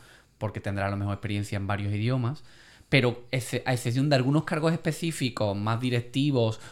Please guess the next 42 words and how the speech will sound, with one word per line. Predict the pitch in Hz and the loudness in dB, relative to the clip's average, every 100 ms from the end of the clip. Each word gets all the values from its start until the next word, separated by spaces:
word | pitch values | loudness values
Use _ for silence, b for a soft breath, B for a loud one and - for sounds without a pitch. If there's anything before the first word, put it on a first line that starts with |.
| B | B
o | 127 120 | 0 2
más | 120 131 131 | 2 -2 0
de | 127 120 | 2 2
ingenieros, | 123 117 120 110 123 143 127 113 110 B B B 120 | 0 -2 -2 2 4 4 4 2 0 B B B 0
o | 117 | 0
el | 117 117 110 107 107 107 | 0 0 -2 -2 -4 -6
tema | 107 110 | -6 -4
sanitario, | 117 113 113 117 120 123 135 | -2 -2 0 0 2 0 -2
que | 123 | -4
sí | 107 107 | -4 -2
se | 110 | 0
necesitarán | 110 110 117 110 110 117 | 0 -2 -4 -2 0 0
unas | 117 104 | 0 -2
formaciones | - 110 107 - 110 110 | -2 -2 -2 -2 -2 0
específicas, | 117 110 120 131 160 160 | -2 -4 -4 -2 -2 0
en | |
la | 117 | 0
mayoría | 101 95 98 127 | -2 -2 -2 0
no | 147 131 | 0 2
necesitas | 127 117 107 120 117 113 | 0 -2 -6 -6 -6 -4
tener | 107 110 107 B B B | -2 -2 -4 B B B
formación | - 127 120 - 117 | -2 0 0 0 -2
hotelera | 113 110 107 110 107 104 | 0 -2 0 0 0 0
ni | 113 | 0
experiencia | 117 117 117 110 110 | 0 0 0 0 -2
hotelera | 107 107 110 104 | -2 -2 -2 -2
para | 104 107 | -2 -2
trabajar | 110 107 107 | 0 0 0
dentro | 107 107 | 0 -2
de | 110 | -2
un | |
hotel. | 117 - 107 B B _ - | 2 0 -2 B B _ -2
Ganas | 127 117 | 2 4
de | 120 | 4
trabajar, | 117 117 113 151 202 | 4 2 2 2 0
ganas | 117 120 | 0 0
de | 113 | 0
aprender | 110 117 117 | 0 0 2
el | 123 | 2
idioma | 147 156 196 269 | 2 2 0 -2
y | 151 | -2
cualidades | 135 120 113 110 110 117 151 - | 0 0 0 2 2 2 0 -6